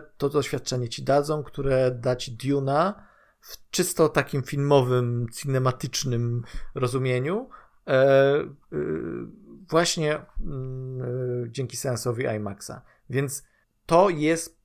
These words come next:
to jest faktycznie filmowe doświadczenie. To jest coś, co ja zapamiętam na lata, być może na zawsze, jako, jako wejście w ten świat, że ja tam faktycznie jestem.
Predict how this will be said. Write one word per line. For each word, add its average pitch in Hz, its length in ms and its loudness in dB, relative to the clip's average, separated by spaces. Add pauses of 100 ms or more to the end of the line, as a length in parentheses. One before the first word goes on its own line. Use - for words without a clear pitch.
to 175 140 4
jest 185 120 2
faktycznie - 580 0
filmowe 120 480 2
doświadczenie. 113 880 4 (560)
To 135 120 4
jest 135 280 0
coś, - 560 0
co - 220 -2
ja 127 240 4
zapamiętam 123 800 0
na 117 140 2
lata, 113 380 2
być - 200 -12
może 113 220 -2
na 113 140 -2
zawsze, 113 540 -2 (440)
jako, 127 680 2 (120)
jako 127 640 2 (200)
wejście 160 520 6
w - 80 -6
ten 123 180 -2
świat, 123 560 0
że 127 160 -2
ja 143 100 4
tam 143 160 2
faktycznie - 640 0
jestem. 143 540 2